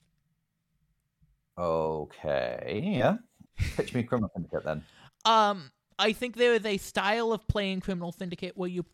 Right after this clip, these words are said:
Speaker 2: play super aggressively on your positioning and use Jean Grey to prevent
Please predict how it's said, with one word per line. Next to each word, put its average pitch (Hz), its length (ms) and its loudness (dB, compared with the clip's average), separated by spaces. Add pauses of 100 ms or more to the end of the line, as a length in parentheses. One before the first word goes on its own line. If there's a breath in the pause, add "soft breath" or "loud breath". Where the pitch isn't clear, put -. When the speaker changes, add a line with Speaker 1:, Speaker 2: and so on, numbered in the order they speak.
(240)
Speaker 2:
play 196 500 -2
super 180 840 2 (120)
aggressively 175 840 -4
on 156 360 2
your 156 200 -2
positioning 233 680 4 (800 soft breath)
and 180 480 6
use 208 760 2 (440)
Jean 214 280 2
Grey 190 260 6
to 185 220 0
prevent 165 680 0